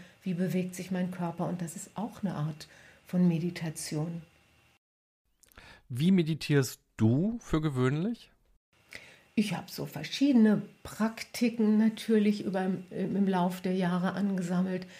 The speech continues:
Speaker 1: Und zwei finde ich für den Alltag besonders nützlich. Also einfach dieses,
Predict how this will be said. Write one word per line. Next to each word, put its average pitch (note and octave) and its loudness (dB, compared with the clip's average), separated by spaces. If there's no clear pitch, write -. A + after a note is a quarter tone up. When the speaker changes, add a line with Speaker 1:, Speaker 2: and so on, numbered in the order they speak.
Speaker 1:
Und G3+ 0
zwei F#3 0
finde G3+ 4
ich - -2
für G3 -8
den F#3 -4
Alltag F3 -6
besonders F3 -4
nützlich. A#3+ -4
Also F3+ -4
einfach F3+ -4
dieses, E3 -12